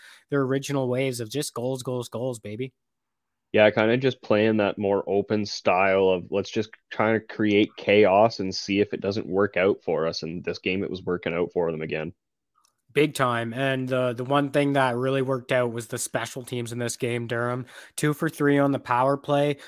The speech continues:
Speaker 1: They killed off their only penalty kill and scored on it as well. So just a dominant performance on the special teams end.
Speaker 2: Yeah, you honestly can't script it any better than that.
Speaker 1: No, not at all. Beautiful game.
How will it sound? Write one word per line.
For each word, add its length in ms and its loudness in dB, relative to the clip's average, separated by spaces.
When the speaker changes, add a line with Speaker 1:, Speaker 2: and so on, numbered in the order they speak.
Speaker 1:
They 80 -4
killed 340 0
off 300 2
their 160 -4
only 260 -4
penalty 420 -6
kill 360 -2
and 280 -2
scored 520 -2
on 260 -4
it 140 -4
as 180 -6
well. 300 -2
So 200 -2
just 220 -4
a 60 0
dominant 540 4
performance 500 -6
on 100 -4
the 60 -6
special 360 -4
teams 300 -6
end. 240 -8
Speaker 2:
Yeah, 180 6
you 160 10
honestly 380 8
can't 360 2
script 440 -2
it 80 2
any 200 0
better 300 -2
than 160 -6
that. 240 -12
Speaker 1:
No, 400 -4
not 380 6
at 140 6
all. 320 6
Beautiful 600 0
game. 460 0